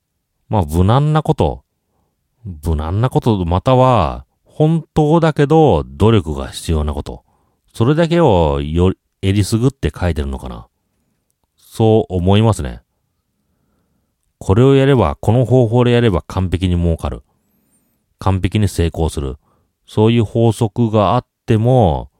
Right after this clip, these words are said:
多分それは隠してる。そう思いますね。まあ、隠すという行為、なんか世の中の役に立たなくて、悪いだろう。あの、隠すぐらいだったら、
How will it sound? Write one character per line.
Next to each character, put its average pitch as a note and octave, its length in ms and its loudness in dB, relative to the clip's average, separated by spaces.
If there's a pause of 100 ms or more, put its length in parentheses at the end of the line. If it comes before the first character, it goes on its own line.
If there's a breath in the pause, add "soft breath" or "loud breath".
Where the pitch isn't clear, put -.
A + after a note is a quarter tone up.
(520)
多 C#3 140 0
分 F#2+ 240 0
そ - 100 -4
れ E2+ 100 0
は F#2+ 300 0
隠 F2+ 260 -8
し - 80 -12
て - 100 -6
る。 A#1 160 -14 (500)
そ - 180 -6
う E2+ 40 0
思 F2 140 0
い F2 40 2
ま E2+ 100 0
す - 100 -10
ね。 A#1+ 180 -16 (1600)
ま F#2 220 -4
あ、 A2 200 -4
隠 E3+ 80 -10
す - 120 -12
と A#2 100 0
い F2+ 120 4
う D2+ 60 0
行 D#2+ 280 -2
為、 A#1+ 180 -12 (640)
な F#2+ 120 -2
ん E2 40 -10
か D2+ 100 -6
世 E2 120 0
の A2+ 120 0
中 A2+ 220 -2
の D2 140 -6
役 D2 240 -4
に F2+ 40 0
立 - 160 -8
た E2+ 100 -4
な D#2+ 100 -4
く - 100 -16
て、 B1 360 -12 (880)
悪 E2+ 280 0
い D#2 40 -2
だ - 100 -10
ろ - 180 -20 (960)
う。 - 20 -6
あ F#2 40 -6
の、 E2+ 220 -4
隠 G#2 140 -6
す - 140 -4
ぐ A#2+ 80 2
ら F2 120 4
い - 20 2
だ D#2+ 80 0
っ - 60 -6
た - 120 -4
ら、 D#2+ 420 -2